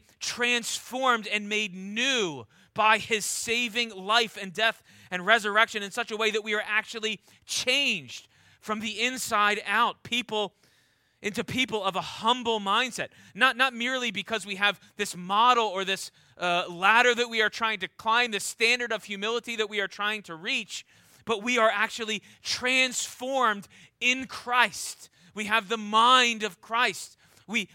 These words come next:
by faith in Christ, are made new in him. Now, what is it that actually transforms us? Paul just gives this very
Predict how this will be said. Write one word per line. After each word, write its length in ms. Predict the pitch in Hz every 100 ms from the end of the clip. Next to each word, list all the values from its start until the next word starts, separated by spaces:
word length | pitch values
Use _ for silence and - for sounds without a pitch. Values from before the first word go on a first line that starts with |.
| _
by 360 | 143 214 247 247
faith 360 | - 247 247
in 100 | 226
Christ, 360 | - 240 240 -
are 160 | 202 208
made 340 | 196 220 233
new 560 | 202 196 226 262 196 190 _ _ _ _ _ -
in 160 | 196
him. 600 | 202 185 247 254 170 117 98 _ _ -
Now, 140 | 208
what 280 | 190 214 277
is 240 | 196 254
it 120 | 226 196
that 160 | 196
actually 480 | 185 208 214 220 202
transforms 720 | - 214 202 - 202 214 196
us? 460 | 123 92 - - - _ _ _ _ _ _ _ _ _ -
Paul 320 | 196 220 220
just 220 | 196 -
gives 160 | 202 175
this 140 | 175
very 360 | 156 196 202